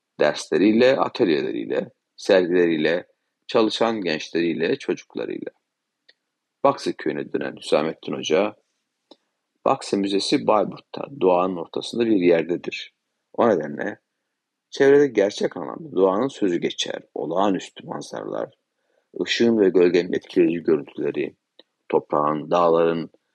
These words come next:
bin bir çeşit çiçeğin kokusu ve konukları ağırlar. Bu bir şölendir. Konuklar bu buluşmayı paylaşmak ister." diye anlatmış.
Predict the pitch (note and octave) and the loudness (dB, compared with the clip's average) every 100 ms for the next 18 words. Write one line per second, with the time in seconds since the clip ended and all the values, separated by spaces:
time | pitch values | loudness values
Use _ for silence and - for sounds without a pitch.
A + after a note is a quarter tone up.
0 | _ _ C3 C#3 C#3 F3+ - - - - | _ _ -2 0 4 4 4 -4 -4 -8
1 | - - D#2+ - F#2+ - - C3 C3+ C3+ | -6 -2 -4 -2 -6 -6 -6 0 0 -2
2 | _ - A2+ A2 - F#2+ - E2+ D#2+ D2+ | _ -4 -4 -2 -2 -2 -2 0 0 0
3 | _ _ _ - G#1 G#1 G1+ - - _ | _ _ _ -6 -4 -4 -6 -10 -14 _
4 | _ _ _ _ _ _ _ E2+ F2 G2+ | _ _ _ _ _ _ _ -4 0 0
5 | - G2 C#3+ G#2+ - - - - - - | 2 2 2 -2 -12 -16 -18 -12 -10 -10
6 | - F2 D#2+ _ _ - F#2 D#2+ D2 - | -4 -4 -4 _ _ -10 -6 -6 -6 -8
7 | B1+ F#2 A2 _ _ _ _ - E2+ G2 | -4 -4 -4 _ _ _ _ 0 2 2
8 | - - - - - - - _ _ _ | 0 -6 -8 -6 -6 -6 -18 _ _ _
9 | _ _ _ - E2+ D2 C#2+ C#2+ - - | _ _ _ -8 -4 -2 -4 -8 -12 -8
10 | - - - | -4 -4 -8